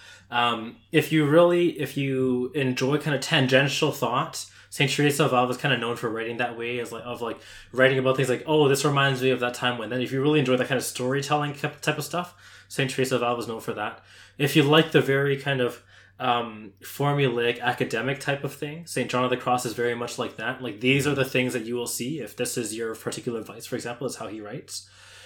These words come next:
And then, uh, the Soul of the Apostle is much more practically focused, right?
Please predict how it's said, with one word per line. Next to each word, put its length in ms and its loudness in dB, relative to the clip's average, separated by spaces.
And 200 6
then, 440 4
uh, 280 4
the 100 -2
Soul 160 4
of 60 2
the 60 4
Apostle 340 0
is 60 -6
much 120 -2
more 80 0
practically 540 -2
focused, 500 -10
right? 200 -10